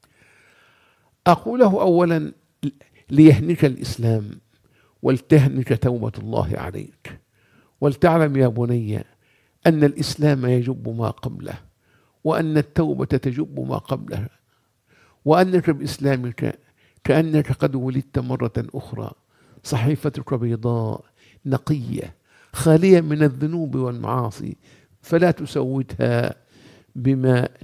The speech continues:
تسوده لك نفسك الأمارة بالسوء يا، يا ولدي." عقد الإسلام يا بني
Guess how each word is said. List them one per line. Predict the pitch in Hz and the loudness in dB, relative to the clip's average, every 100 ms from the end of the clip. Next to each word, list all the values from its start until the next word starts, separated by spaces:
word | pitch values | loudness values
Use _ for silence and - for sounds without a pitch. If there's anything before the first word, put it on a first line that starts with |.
| - | -20
تسوده | - 135 131 147 165 123 120 | -8 -4 -2 -2 -2 -2 0
لك | 127 127 117 | 4 4 2
نفسك | 123 113 - 110 | -4 -6 -12 -12
الأمارة | 107 113 107 110 104 104 | -10 -8 -8 -6 -6 -8
بالسوء | - - - 110 110 - - | -12 -18 -16 -14 -14 -14 -6
يا، | 107 101 123 | -4 -4 -4
يا | 104 | -8
ولدي." | 87 - - - _ _ _ _ _ _ _ _ _ _ _ _ _ _ _ _ - | -8 -14 -16 -20 _ _ _ _ _ _ _ _ _ _ _ _ _ _ _ _ 0
عقد | 175 190 202 | 0 0 -6
الإسلام | 214 - 202 196 196 165 | -8 -6 0 2 2 2
يا | 143 | 2
بني | 120 127 131 127 117 | 2 0 0 0 0